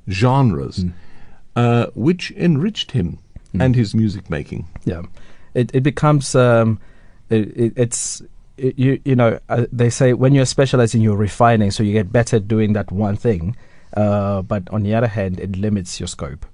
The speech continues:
Speaker 1: Yeah. Well, we're going from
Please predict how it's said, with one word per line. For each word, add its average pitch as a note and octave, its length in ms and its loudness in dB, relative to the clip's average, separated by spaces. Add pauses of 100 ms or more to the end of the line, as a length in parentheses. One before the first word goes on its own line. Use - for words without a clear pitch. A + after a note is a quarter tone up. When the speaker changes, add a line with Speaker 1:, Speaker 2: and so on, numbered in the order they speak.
Speaker 1:
Yeah. C#2+ 180 -10 (1080)
Well, E3 320 2 (180)
we're A#2+ 180 4
going C#3 320 4
from A#2+ 360 2